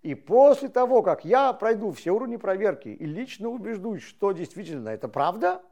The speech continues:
я после этого должен думать, а нужно ли это рассказывать в этот момент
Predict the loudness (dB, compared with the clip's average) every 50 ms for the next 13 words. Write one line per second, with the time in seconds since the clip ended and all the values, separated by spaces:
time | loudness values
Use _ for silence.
0 | _ _ _ _ _ _ _ -8 -4 -2 -2 -2 -4 -8 _ 0 6 8 8 8
1 | 8 6 2 0 0 0 -2 -4 -6 -8 -6 -4 -4 -4 -4 -4 -6 -6 -8 -10
2 | -16 _ _ _ _ -8 -4 -2 0 0 0 -2 -4 -6 -10 -20 _ _ _ _
3 | _ _ _ _ _ -16 -14 -12 -10 -8 -8 -6 -6 -6 -8 -10 -12 -14 -14 -16
4 | -16 -14 -14 -14 -14 -10 -6 -4 -4 -4 -4 -6 -14 -16 -18 _ _ _ _ _
5 | _ _ _ -10 -4 -2 -2 -2 -2 -4 -8 -10 -10 -8 -8 -8 -8 -10 -12 -16